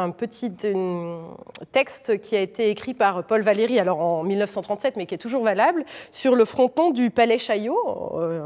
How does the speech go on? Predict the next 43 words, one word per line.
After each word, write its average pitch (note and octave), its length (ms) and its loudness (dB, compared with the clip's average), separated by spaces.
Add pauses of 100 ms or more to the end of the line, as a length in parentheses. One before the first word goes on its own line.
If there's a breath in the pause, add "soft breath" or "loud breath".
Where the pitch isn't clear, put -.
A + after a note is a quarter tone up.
en D3+ 120 -4
France. D#4+ 360 0
Il A#3 60 -4
dit : « C4 200 2 (320 loud breath)
Il A#3+ 160 4
ne C4 80 6
dépend D4+ 360 0 (100)
que, F#4 260 4 (200)
euh, G3 200 2
de A3 140 2
celui C#4+ 360 2
qui - 140 -10
passe, D4+ 400 4
que B3+ 120 2
je A#3+ 120 2
sois B3+ 240 0
tombe C#4 480 0 (360)
ou G3+ 100 -8
trésor, A3 640 0 (420 loud breath)
que B3 140 4
je A#3+ 100 4
parle C#4 540 0
ou A#3 100 -8
que A#3 140 -2
je A3 100 -2
me A#3 140 0
taise. G3+ 420 -2 (560 loud breath)
Ceci B3+ 380 0
n'appartient A#3+ 420 4 (100)
qu'à A#3+ 140 2
toi, A#3 460 2
ami, A3+ 420 0
n'entre A#3 320 -4
pas A#3+ 200 -2
sans A3+ 180 -8
désir. » F3 580 -6 (400 loud breath)
Je - 60 -16
trouve B3 160 -6
que B3+ 80 4
la G#3 140 2
formule B3 360 -2
est F#3+ 240 2
excellente. A#3 580 -2